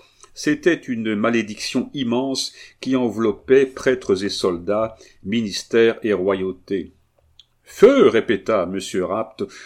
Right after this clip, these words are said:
au moment où cette malédiction commençait à s'éteindre et à se perdre dans la foule de ceux qui l'avaient poussé.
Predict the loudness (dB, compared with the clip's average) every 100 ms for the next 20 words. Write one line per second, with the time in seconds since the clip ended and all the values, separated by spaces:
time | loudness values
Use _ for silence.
0 | -20 0 2 2 0 -2 -4 -6 -4 -6
1 | -6 -6 -2 -2 -2 -4 -6 -10 -8 -8
2 | -4 -4 -4 -4 -4 -4 -4 -6 -8 -8
3 | -8 -8 -10 -12 -20 -2 0 2 -2 -4
4 | -4 0 2 2 0 0 0 -2 -4 -6
5 | -6 -6 -8 -6 -6 -2 -2 -2 -6 -10
6 | -12 -8 -8